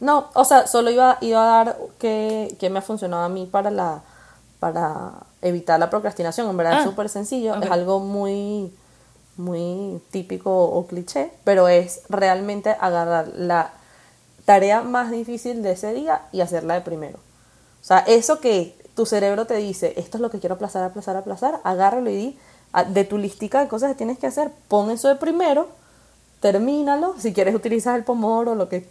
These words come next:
Speaker 1: lo que sea que necesites para, para terminarla o avanzar en ella, y luego ya te dedicas a las demás cosas que, que tal vez son más sencillas y te pueden dar más gratificación.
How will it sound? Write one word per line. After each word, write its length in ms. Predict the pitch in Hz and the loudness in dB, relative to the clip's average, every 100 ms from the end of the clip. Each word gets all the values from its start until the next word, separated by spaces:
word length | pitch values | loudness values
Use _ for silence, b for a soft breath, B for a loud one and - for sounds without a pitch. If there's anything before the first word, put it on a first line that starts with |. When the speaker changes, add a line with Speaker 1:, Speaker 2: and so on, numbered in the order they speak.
| - | -10
Speaker 1:
lo 200 | 185 175 | -4 -4
que 100 | 170 | -4
sea 220 | 185 185 | -2 -2
que 80 | 233 | -2
necesites 480 | 247 220 214 208 180 | -6 -6 -10 -10 -4
para, 320 | 185 180 170 - | -2 -2 -4 -4
para 220 | 190 175 | -2 0
terminarla 580 | 175 196 247 262 240 285 b b b b b - | -2 -4 -2 -2 -2 -6 b b b b b -2
o 100 | 185 | 2
avanzar 460 | 175 170 170 180 175 | 4 2 2 2 2
en 120 | 226 | -2
ella, 280 | 240 214 285 b b - | -4 -6 -10 b b -4
y 60 | |
luego 220 | 285 254 | 2 2
ya 280 | 226 175 196 - _ _ _ _ _ _ _ - | 4 0 -2 -12 _ _ _ _ _ _ _ -2
te 80 | 185 | 0
dedicas 380 | 170 160 185 | 2 -2 -2
a 20 | 196 | -2
las 140 | 185 | -2
demás 240 | 170 165 160 | -4 -8 -6
cosas 400 | 190 180 185 185 | -2 -2 -4 -6
que, 380 | 196 185 156 - | -4 -4 -4 -6
que 120 | 180 | -4
tal 160 | 180 160 | -2 -4
vez 240 | 156 156 | -6 -6
son 180 | 175 170 | -6 -6
más 140 | 165 | -6
sencillas 420 | 196 214 262 247 | -4 -4 -2 -2
y 60 | 254 | -2
te 100 | 208 | -4
pueden 260 | 185 160 160 | -4 -4 -2
dar 160 | 165 | -4
más 160 | 170 170 | -2 -4
gratificación. 600 | 170 170 180 - - - | -6 -8 -12 -10 -12 -12